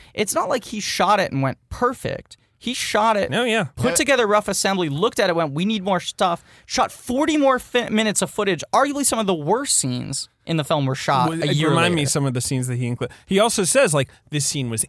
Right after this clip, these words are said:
Speaker 2: in and out." He says it about,
Speaker 1: Yeah.
Speaker 2: you know, like, "This scene was in the first cut, and then I took it out." And they, the scene of, it's, it's, a lot of it has <laughs> some emotional scenes, like, uh, about Anakin leaving
Speaker 3: The
Speaker 2: his
Speaker 3: most,
Speaker 2: mother.
Speaker 3: the
Speaker 1: Yeah.
Speaker 3: most surprising thing was to hear when he talks about, there's a part where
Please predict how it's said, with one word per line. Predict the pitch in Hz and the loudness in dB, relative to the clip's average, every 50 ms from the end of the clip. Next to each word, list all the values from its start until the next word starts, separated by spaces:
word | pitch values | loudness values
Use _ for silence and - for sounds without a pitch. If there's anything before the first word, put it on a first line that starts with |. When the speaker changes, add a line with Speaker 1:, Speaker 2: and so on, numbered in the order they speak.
| _ 202 | _ 0
Speaker 2:
in | 190 185 185 | 2 2 2
and | 170 139 127 | 0 0 -2
out." | 120 120 127 120 - | -4 -4 -4 -4 -4
He | - 135 | -4 -4
says | 123 - 143 143 135 | -2 -2 0 0 0
it | 135 | 0
about, | 131 113 120 120 156 | 0 0 2 2 2
Speaker 1:
Yeah. | 151 127 113 | 2 2 2
Speaker 2:
you | 139 143 | 0 0
know, | 131 117 | 0 0
like, | 120 113 110 | -2 -2 -2
"This | 135 139 | -2 -2
scene | - - 139 127 | -2 -2 -2 -2
was | 117 110 | -4 -4
in | - 170 170 165 | -2 -2 0 0
the | 165 151 | 0 0
first | 139 - 165 160 - - | 0 -2 -2 -2 -2 -2
cut, | - 151 - | -4 -4 -4
and | 107 110 | -4 -8
then | 104 | -10
I | 107 | -8
took | 117 135 - | -8 -6 -4
it | 139 151 | 0 2
out." | 165 160 147 131 | 2 2 2 2
And | 131 | 0
they, | 123 113 - - - - - - - | -4 -6 -6 -10 -18 -20 -16 -8 -4
the | 147 | -4
scene | - - - 143 139 127 | -2 -2 0 0 0 0
of, | 120 113 101 - - | -2 -4 -6 -6 -6
it's, | 127 127 120 - | -6 -6 -6 -6
it's, | - 139 127 | -6 -6 -6
a | - - | -4 0
lot | 147 160 175 160 | 2 2 2 2
of | 143 147 | 2 0
it | 123 | 0
has | 120 117 | 0 0
<laughs> | - 156 | 0 -2
some | 147 - | 0 0
emotional | 208 180 139 - 165 147 - - - 131 135 127 | 0 0 0 0 -2 -2 -4 -4 -4 -4 -2 -2
scenes, | - - - 185 143 135 - - | -2 -2 -2 -2 -2 -2 -2 -2
like, | 147 135 - - | -4 -4 -4 -2
uh, | 139 143 151 143 | -2 -2 -2 -2
about | 139 139 135 139 131 127 | -2 -2 0 2 2 2
Anakin | 123 135 147 147 170 - - 170 160 135 | 2 2 2 2 0 -2 -2 -4 -4 -2
leaving | 123 127 127 113 123 - | -2 -4 -4 -4 -2 0
Speaker 3:
The | 175 - | 0 2
Speaker 2:
his | |
Speaker 3:
most, | 185 220 254 143 147 - - | 2 2 2 2 0 0 -2
Speaker 2:
mother. | 147 143 139 | -6 -6 -2
Speaker 3:
the | 175 | -2
Speaker 1:
Yeah. | 208 175 | 0 2
Speaker 3:
most | 196 262 262 - | 2 2 2 0
surprising | - 170 - - 165 165 165 180 170 165 170 160 147 | 0 -2 -2 -2 0 0 0 0 0 -2 -4 -6 -6
thing | 127 - 135 123 117 117 113 110 113 113 107 - - - | -6 -4 -4 -4 -4 -4 -6 -6 -8 -10 -10 -12 -16 -14
was | 127 123 123 127 123 123 120 117 113 117 113 113 101 - - - - - _ _ _ _ _ _ - | -8 -4 -2 -2 0 0 0 -2 -2 -4 -6 -6 -6 -6 -6 -6 -8 -10 _ _ _ _ _ _ -12
to | - 139 127 | -10 -10 -10
hear | - - - 139 143 143 143 135 135 | -10 -10 -8 -6 -4 -4 -2 -2 -4
when | 131 131 127 | -4 -6 -6
he | 123 | -6
talks | - - 139 135 127 - 143 | -4 -4 -2 -2 -2 -4 -4
about, | 127 127 123 120 117 - - | -4 -2 -2 -2 -2 -6 -8
there's | 131 139 123 113 | -8 -8 -6 -6
a | 127 | -8
part | - - - - 151 156 156 160 | -10 -10 -4 -2 0 0 0 0
where | 156 151 139 135 131 127 127 120 | -2 -2 0 0 0 0 -2 -4